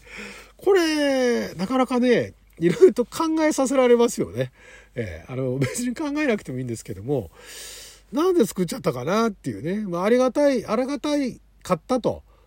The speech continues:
で、当時はそういうものが当たり前のように街の辻々にあったんだと。だからお地蔵さんみたいなもんだよと。だからただあの、誰かをね、あの、敬うだとか、崇め奉るというようなものではなくて、まあ、あの、ご利益があるんだよと。ね、あの、頭、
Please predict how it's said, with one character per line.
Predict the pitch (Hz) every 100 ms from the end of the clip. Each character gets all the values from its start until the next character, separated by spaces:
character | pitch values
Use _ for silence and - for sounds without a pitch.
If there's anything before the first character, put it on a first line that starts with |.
| -
で、 | 202
当 | 285 277
時 | 247
は | 269
そ | 247 262
う |
い |
う | 247
も | 247
の | 240
が | 226
当 |
た | 220
り | 262
前 | 254 254
の | 254
よ | 254
う |
に | 220
街 | 220 240
の | 247
辻 | 226 254 254
々 | 247 220 220
に |
あ | 226
っ | 240
た | 214
ん | 180
だ | 208
と。 | -
だ | 82
か | - _ - _ 247
ら |
お | 240
地 | 247 254
蔵 | 269
さ | 247 262
ん |
み | 254
た | 240
い | 202
な | 190
も | 220
ん | 220
だ | 180
よ | 208
と。 | - - _ - _ -
だ |
か | 220
ら | 214
た | 277
だ | 269 240
あ |
の、 | 220 208 196 185 180
誰 | 190 240
か | 233 214
を | 185
ね、 | 185 214
あ | 185
の、 | 165 160 160
敬 | 185
う | 190 190
だ | 151
と | 147 156
か、 | 160 160
崇 | 180
め | 185
奉 | 175 190 180 175
る | 170
と | 151
い | 151
う |
よ | 175
う | 170
な |
も | 165
の | 190
で | 185
は | 180
な | 175
く | -
て、 | - 311 131 - - - -
ま | 269
あ、 |
あ |
の、 | 196
ご | 160 196
利 | 214
益 | 143 139
が | 123
あ |
る | 113
ん | 95
だ |
よ | 90 80
と。 | - - _ _ _ _
ね、 | 143 208
あ | 180
の、 | 180 170
頭、 | 214 262 262 254 240